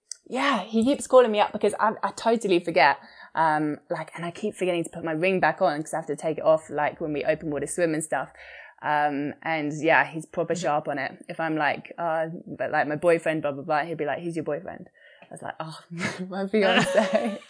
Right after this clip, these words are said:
Speaker 2: <laughs>
Speaker 1: Whereas he had more of a head start. Like, he was already in his head thinking, like, the next evening he was like, yeah, when we met people at this bike race and stuff, and he was already introducing me as his fiance, but I need a bit more time to,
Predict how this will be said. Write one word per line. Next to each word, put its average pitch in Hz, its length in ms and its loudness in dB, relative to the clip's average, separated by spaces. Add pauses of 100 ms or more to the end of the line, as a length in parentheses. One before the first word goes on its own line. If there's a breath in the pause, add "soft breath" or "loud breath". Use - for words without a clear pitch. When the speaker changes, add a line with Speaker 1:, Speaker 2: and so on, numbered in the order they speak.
Speaker 2:
<laughs> - 1160 -4
Speaker 1:
Whereas 254 200 8
he 277 120 6
had 302 140 8
more 247 140 8
of 214 60 6
a 202 80 8
head 196 180 6
start. 180 400 6
Like, 160 240 4
he 220 120 0
was 196 160 4
already 185 480 4
in 175 120 4
his 160 160 0
head 175 440 0
thinking, 160 640 0
like, 151 400 0
the 165 80 2
next 175 260 -2
evening 165 400 0
he 175 120 -2
was 156 160 -4
like, 147 340 -2 (280)
yeah, 151 320 -2
when 160 200 -6
we 151 100 -2
met 151 220 -4
people 160 220 -4
at - 80 -4
this 165 120 -6
bike 151 300 -2
race 147 200 -2
and 147 100 -8
stuff, 151 240 -4
and 147 80 -8
he 143 40 -6
was 147 100 -4
already 156 280 0
introducing 156 460 -2
me 147 100 0
as 156 240 -8 (320 soft breath)
his 165 180 -6
fiance, 151 500 -2
but 143 200 -4 (600 loud breath)
I 170 100 -10
need 170 180 -4
a 160 60 -2
bit 160 180 -2
more 156 120 -6
time 160 400 -10
to, 156 340 -10